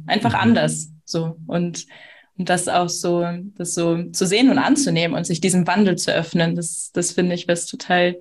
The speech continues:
Speaker 1: Schönes und Inspirierendes. Und ja, ich glaube, es ist auch was durchaus Wichtiges, auch vielleicht gerade jetzt so in der, in der Zeit und hat für mich auch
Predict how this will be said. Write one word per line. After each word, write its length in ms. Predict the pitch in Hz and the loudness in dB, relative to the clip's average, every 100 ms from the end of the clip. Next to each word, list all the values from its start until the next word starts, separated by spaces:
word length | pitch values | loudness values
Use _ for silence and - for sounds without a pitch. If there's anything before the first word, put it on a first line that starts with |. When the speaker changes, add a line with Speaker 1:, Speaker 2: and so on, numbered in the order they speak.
| _ - | _ -8
Speaker 1:
Schönes 420 | - 202 185 185 | 2 4 4 2
und 80 | 165 | 0
Inspirierendes. 1040 | 170 - - 170 175 180 180 190 - - _ | 0 -4 -2 2 4 4 4 2 0 -4 _
Und 640 | - 185 196 208 208 208 - - - _ _ _ _ _ - | 0 4 6 6 4 -2 -10 -20 -20 _ _ _ _ _ 0
ja, 140 | 294 | 2
ich 120 | 277 - | 2 0
glaube, 180 | 220 | 2
es 60 | 233 | 2
ist 60 | 233 | 2
auch 200 | 208 - | 0 0
was 160 | 208 | 0
durchaus 560 | 208 214 196 190 - _ _ | 2 2 4 2 -2 _ _
Wichtiges, 540 | 208 220 - 220 170 170 | 0 0 -2 0 2 2
auch 140 | 165 | -2
vielleicht 300 | 175 175 165 | 0 -2 -2
gerade 220 | - 170 165 | -2 -2 0
jetzt 280 | 170 170 - | -2 -2 2
so 160 | 175 | 2
in 140 | 165 170 | 4 2
der, 320 | 170 170 170 - _ _ - | 2 2 -2 -12 _ _ -4
in 200 | - 185 | 2 2
der 140 | 180 | 2
Zeit 420 | - 196 240 247 | 2 2 2 2
und 300 | 208 262 285 | 4 6 6
hat 160 | 247 247 | 2 2
für 120 | 240 | 4
mich 300 | 226 220 - | 4 4 0
auch 320 | 185 233 247 | 0 0 -4